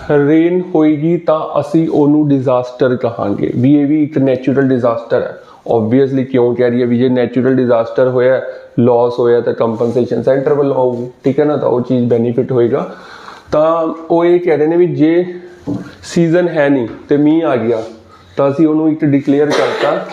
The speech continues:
ਕਿ it will be a natural disaster। ਤਾਂ ਨੈਚੁਰਲ ਡਿਜ਼ਾਸਟਰ ਤਾਂ ਡਿਕਲੇਅਰ ਕੀਤਾ ਕਿਉਂਕਿ ਉਹਨੂੰ ਕੰਪਨਸੇਸ਼ਨ ਮਿਲੇਗੀ, ਬੈਨੀਫਿਟ ਮਿਲੇਗਾ।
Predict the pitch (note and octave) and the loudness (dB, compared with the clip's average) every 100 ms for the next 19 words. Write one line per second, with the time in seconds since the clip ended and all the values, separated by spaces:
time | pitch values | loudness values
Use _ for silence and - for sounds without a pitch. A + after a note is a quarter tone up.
0 | - E3 E3 D#3 D#3 D3+ D3 C#3+ D3+ D#3+ | -4 0 2 0 2 0 2 2 2 0
1 | D#3 C3 C3 B2+ - C#3 C3+ B2+ A#2 - | -4 -2 0 0 0 0 2 2 0 -2
2 | - A2+ - C3 B2 C3 C#3 C#3 C3 B2 | -2 -2 0 0 0 0 2 2 2 0
3 | - C#3+ - B2+ A#2+ C3 C3+ C#3+ C#3+ C3 | 0 -2 -2 -2 0 0 0 0 0 -2
4 | B2+ D#3 F#3+ - - - - C#3 C3+ D3 | -2 -2 -4 -8 -20 -14 -2 0 2 0
5 | C#3+ - B2+ A#2+ C3+ C3 B2+ C3 B2+ A#2+ | -2 -2 -2 0 0 0 0 0 0 0
6 | D#3 D#3 B2+ B2+ C3 B2 A#2+ A#2+ C#3+ D#3+ | 0 0 0 0 -2 0 0 2 0 -4